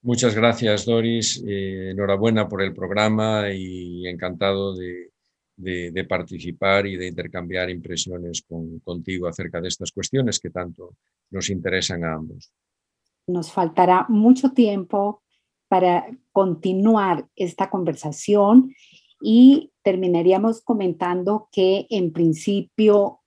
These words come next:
Speaker 2: el Partido Comunista de China ha cumplido su objetivo de, mm, hacer de China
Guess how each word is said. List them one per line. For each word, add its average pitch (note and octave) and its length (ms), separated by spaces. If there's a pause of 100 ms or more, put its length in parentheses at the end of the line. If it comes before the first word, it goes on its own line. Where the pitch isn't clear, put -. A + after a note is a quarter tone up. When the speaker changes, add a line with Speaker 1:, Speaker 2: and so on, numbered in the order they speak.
(760)
Speaker 2:
el F#3 340
Partido G3+ 640
Comunista F#3 960
de E3 260
China F#3+ 560 (420)
ha F3+ 140
cumplido G#3+ 680
su - 320
objetivo F#3 1000
de, F3+ 480 (1000)
mm, G3 460
hacer G#3+ 560
de G3+ 180
China F3 600